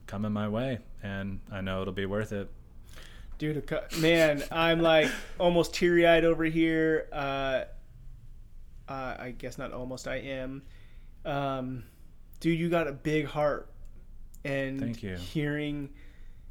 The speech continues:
Speaker 2: how you already love your daughter is just, it's good, man. It's good because I just believe at my core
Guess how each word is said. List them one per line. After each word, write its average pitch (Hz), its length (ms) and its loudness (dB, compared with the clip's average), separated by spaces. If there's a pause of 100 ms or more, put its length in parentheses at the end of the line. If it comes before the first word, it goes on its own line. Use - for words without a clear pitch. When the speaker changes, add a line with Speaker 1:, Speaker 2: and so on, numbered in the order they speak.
Speaker 2:
how 143 260 2
you 143 240 -2
already 139 460 0
love 127 320 -2
your 135 100 -4
daughter 127 580 -2
is - 640 -8
just, 120 500 -8 (1200)
it's - 140 -14
good, 151 300 2
man. 139 340 -4 (680)
It's - 160 -6
good 208 300 6
because 180 420 2
I 165 200 2
just 156 520 -2
believe 151 600 -2
at 123 180 -4
my 143 160 -4
core 139 600 -2